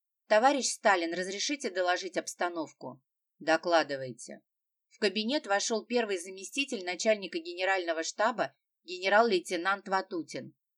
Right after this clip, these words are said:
В его коротком докладе было мало новой информации. После ураганного артиллерийского обстрела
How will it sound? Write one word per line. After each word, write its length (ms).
В 40
его 280
коротком 500
докладе 500
было 220
мало 300
новой 340
информации. 840
После 340
ураганного 600
артиллерийского 840
обстрела 600